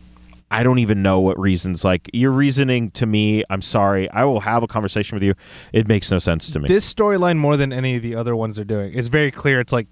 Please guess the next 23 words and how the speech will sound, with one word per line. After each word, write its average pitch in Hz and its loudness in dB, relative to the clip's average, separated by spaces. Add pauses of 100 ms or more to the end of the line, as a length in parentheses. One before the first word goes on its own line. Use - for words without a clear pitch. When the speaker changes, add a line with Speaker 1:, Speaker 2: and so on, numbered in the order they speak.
Speaker 2:
yeah, 147 4
this 131 0
is 156 0
what 156 0
they're 131 0
doing. 120 2
They're 117 2
trying 147 0
to 131 0
get 120 -2
you 117 0
heated. 110 0
Like, 107 -4
yeah. 117 -2 (140)
Speaker 1:
Yeah, 139 0
man. 143 2 (120)
They're 147 4
trying 170 0
to 147 2
build 131 2
hi-, 135 2
build 143 0
his 135 2